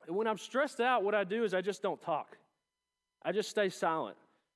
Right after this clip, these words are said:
And so I clean up my spaghetti, and my wife, Allie, asked me, "Do you want me to make you another bowl?" I just said, "No."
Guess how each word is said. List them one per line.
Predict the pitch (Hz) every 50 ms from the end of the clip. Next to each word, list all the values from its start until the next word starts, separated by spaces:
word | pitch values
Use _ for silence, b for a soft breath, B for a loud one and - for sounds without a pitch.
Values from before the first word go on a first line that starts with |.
| _ _ _ _
And | - 160
so | - 208
I | 202 196
clean | - - 240 247 262 247
up | 247 220
my | 226 214 208
spaghetti, | 208 - - 185 180 170 196 202 208 202 196 180
and | 175 175
my | 170 160
wife, | 165 180 190 202 185 -
Allie, | 131 160 170 175 185 175 156
asked | 160 170 170 165 - -
me, | 180 170 151
"Do | 147 175
you | 170 165
want | 170 185 185 185
me | 190
to | 180 165 156 147
make | 151 165 180 180 -
you | 196
another | 180 175 175 170 160 151
bowl?" | 147 151 147 170 180 196 196 196 180 156
I | - _ _ _ _ _ _ _ _ _ _ _
just | - - -
said, | 139 123 120
"No." | 123 123 123 127 123 123